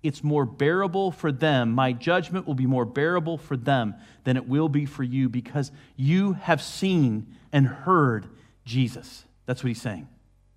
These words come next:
They had not, they were only being told of what was to come, but you have seen what is promised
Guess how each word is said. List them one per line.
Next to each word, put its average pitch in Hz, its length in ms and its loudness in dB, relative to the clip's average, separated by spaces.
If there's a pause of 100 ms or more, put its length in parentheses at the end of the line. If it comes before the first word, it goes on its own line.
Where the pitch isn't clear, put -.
(680)
They 202 200 8
had 175 220 2
not, 175 520 4
they 185 120 6
were 220 160 6
only 180 280 2
being 156 220 2
told 170 300 2
of 131 100 2
what 156 180 0
was 147 160 -2
to 143 100 0
come, 202 340 4
but 135 220 0
you 208 120 2
have 147 180 2
seen 226 500 2
what 131 280 -2
is 123 140 -4
promised - 600 -8